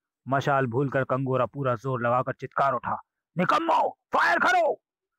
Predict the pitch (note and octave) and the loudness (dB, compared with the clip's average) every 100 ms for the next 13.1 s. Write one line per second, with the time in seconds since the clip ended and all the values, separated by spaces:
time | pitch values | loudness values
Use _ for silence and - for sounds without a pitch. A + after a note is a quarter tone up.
0 | _ _ _ _ _ _ - - F3 D#3 | _ _ _ _ _ _ -20 -4 0 2
1 | D3 - D3 C3 B2 C3+ C3+ - D3 C3+ | 0 0 0 2 2 0 -2 -2 -2 0
2 | C3 B2+ C3+ C3+ A#2+ A#2 - _ _ _ | -2 -2 -2 -2 -2 -4 -6 _ _ _
3 | _ _ _ _ _ _ _ _ _ - | _ _ _ _ _ _ _ _ _ -6
4 | E3+ D#3 D#3 D3 D3 C#3+ D3+ - D3 A#2 | 0 2 2 2 2 2 2 0 -2 0
5 | - - C3+ C3+ A2 _ C#3 B2+ F3+ C#3+ | -2 0 0 -2 -4 _ -8 -2 0 0
6 | C#3 C3+ A#2+ B2+ B2+ A#2 - G#3 - - | -2 -2 -2 0 0 -4 -4 -2 0 0
7 | G#3+ G3 - G3+ G#3+ A3 A#3 A3+ A3+ A3 | 0 -2 0 0 0 2 2 0 0 0
8 | - _ _ - - - D#3+ - C#3 - | -4 _ _ -12 -6 0 0 2 2 2
9 | A2+ B2+ A#2+ A#2+ G#2+ _ - - - A#2 | 2 2 0 -2 -6 _ -20 -20 -6 -6
10 | - C#3+ D3 C3+ A2+ C3 C3 C3 B2 C3 | -2 -2 0 -2 -2 -2 0 0 0 0
11 | C3 B2+ C3+ C#3 C3 C3+ C3 C3+ C#3 C3 | 0 0 -2 -2 0 0 0 -2 -4 -2
12 | C3 C#3 C3 A#2 C3 B2 C#3 D3 D3 C#3 | -2 0 -2 -2 -4 -4 -2 -2 -2 -4